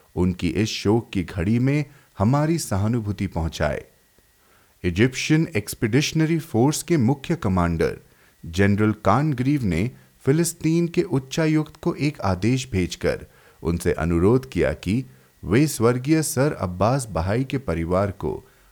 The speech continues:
उनकी हार्दिक सहानुभूति दें। फिलिस्तीन के पूर्व मुख्य प्रशासक जनरल सर आर्थर मोनी ने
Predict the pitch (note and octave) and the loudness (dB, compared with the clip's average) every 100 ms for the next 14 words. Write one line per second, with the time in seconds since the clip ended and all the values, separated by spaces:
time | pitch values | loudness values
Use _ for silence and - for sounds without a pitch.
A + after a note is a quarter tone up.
0 | - F2 F2 A#2 B2 F2+ D#2+ D#2+ B2+ B2+ | -4 0 0 0 0 2 0 0 -4 -2
1 | F2 E2+ F2+ F2+ F2 E2 D#2 C2 G1+ - | -2 0 0 -2 -4 -4 -4 -6 -6 -16
2 | _ _ _ _ _ _ _ D#2+ E2+ F2 | _ _ _ _ _ _ _ 0 2 0
3 | - A2 C#3 D3 D3 C3+ B2+ C3 C#3+ D3 | 0 2 2 2 -2 0 2 2 2 2
4 | G2+ F#2+ - - F2+ - C#3+ C3+ D2+ G#2+ | 0 0 -4 -2 -2 0 0 0 -2 -4
5 | - _ _ - G2 C3+ E3 F#3 F3+ - | -8 _ _ -8 2 2 4 2 2 0
6 | D#3 - G2+ A2+ - D#3+ A2+ F2+ G#2+ G#2+ | 0 2 0 0 -2 -2 2 2 2 2
7 | C#2+ - | 0 -6